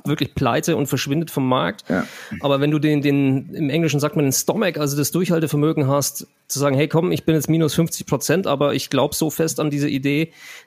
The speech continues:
Speaker 1: da halte ich jetzt mal einfach ein Jahr lang", dann ist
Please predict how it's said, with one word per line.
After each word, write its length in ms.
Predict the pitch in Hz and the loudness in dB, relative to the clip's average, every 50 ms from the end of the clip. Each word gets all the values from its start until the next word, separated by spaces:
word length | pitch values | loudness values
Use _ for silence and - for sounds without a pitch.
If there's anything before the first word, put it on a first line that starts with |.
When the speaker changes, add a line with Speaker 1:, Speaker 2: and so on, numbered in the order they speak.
| _ _ | _ _
Speaker 1:
da 220 | - 127 123 120 123 | 2 2 2 4 2
halte 220 | 139 165 - 160 | 2 0 0 0
ich 60 | 131 | -2
jetzt 180 | 143 127 - - | -2 -2 0 0
mal 180 | 135 123 113 | 0 2 2
einfach 220 | 120 127 - 143 135 | 0 0 0 0 2
ein 100 | 135 135 | 2 2
Jahr 180 | 131 120 123 | 2 2 2
lang", 260 | 131 139 143 160 165 160 - _ _ _ _ _ _ _ _ _ - _ - | 2 2 2 0 0 -4 -8 _ _ _ _ _ _ _ _ _ -20 _ -2
dann 160 | 123 123 139 | 0 0 2
ist 300 | 143 139 - - _ _ | 0 -2 -4 -4 _ _